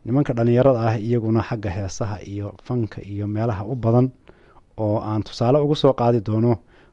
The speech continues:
raggii adduunyada ugu caansanaa halka ay ku dambeeyeen. Waxaan ku halqabsaday nimaanu saaxiib nahay oo la yidhaahdo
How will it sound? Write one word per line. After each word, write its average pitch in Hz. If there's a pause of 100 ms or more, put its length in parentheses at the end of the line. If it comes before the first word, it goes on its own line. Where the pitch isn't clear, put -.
raggii 135
adduunyada 127
ugu 127
caansanaa 104 (320)
halka 139
ay 104
ku -
dambeeyeen. 101 (160)
Waxaan 117
ku -
halqabsaday 127
nimaanu 131
saaxiib 123
nahay 117
oo 117
la 110
yidhaahdo 113